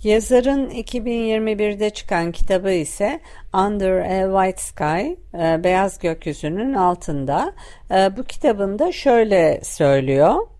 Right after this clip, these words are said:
"İnsanın bütün dünya üzerinde egemenlik sahibi olması gerçeğe dönüşmüş bir peygamberlik.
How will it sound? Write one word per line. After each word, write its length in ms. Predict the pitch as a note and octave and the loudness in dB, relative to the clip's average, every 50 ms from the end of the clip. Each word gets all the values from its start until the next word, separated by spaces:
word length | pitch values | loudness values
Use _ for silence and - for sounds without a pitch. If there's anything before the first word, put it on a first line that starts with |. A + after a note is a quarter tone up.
| - - - - - | -20 -20 -20 -10 -4
"İnsanın 680 | - G#3+ A#3 A3+ - - B3 B3 B3+ C4+ C#4+ C#4+ C4+ A#3+ | -2 -2 -2 0 0 2 2 2 2 2 2 2 0 0
bütün 400 | A#3+ A#3 - - C#4 C4 B3+ A#3+ | -2 -4 0 0 2 2 2 0
dünya 400 | G#3+ G#3+ G#3 G3+ G3 F#3+ F#3+ F#3+ | 0 0 0 2 2 2 2 2
üzerinde 460 | F#3+ F#3 - F#3+ F#3 F#3 G3 G3 G3+ | 0 -2 -2 -2 0 0 0 0 0
egemenlik 640 | G3 F#3+ - G#3 G3 G3 G3 G3 G3 G#3 G#3+ G#3+ - | -2 0 0 0 0 2 2 2 2 2 0 -4 -4
sahibi 420 | - - G3 E3+ E3 D#3+ E3 E3+ | -2 0 2 2 2 2 2 2
olması 600 | D#3+ D#3+ D#3+ D#3 D#3 D#3 D#3 - - - D4+ F4 - - - - - - - | 2 2 2 0 -2 -4 -4 -4 -2 -2 -2 -2 -4 -8 -14 -16 -12 -4 0
gerçeğe 540 | G#3+ G3+ G#3 G#3 - - G#3 G3 G3 G3 | 2 2 2 2 -2 -2 0 0 0 0
dönüşmüş 600 | F#3+ E3 D#3+ D#3+ E3 - - - C#4 - - - | -2 -2 -4 -4 -8 -10 -8 -8 -8 -8 -8 -6
bir 260 | G#3 G3+ G#3 A3+ - - | -6 -4 -6 -6 -8 -6
peygamberlik. 1040 | - F#3+ F3 E3 - D#3+ D3 D3 D3+ D3 C#3+ C#3+ D3 D3+ D#3+ F3+ - C4 - - | -4 -2 -2 -2 -2 -4 -4 -4 -4 -4 -4 -4 -4 -4 -4 -6 -6 -8 -10 -16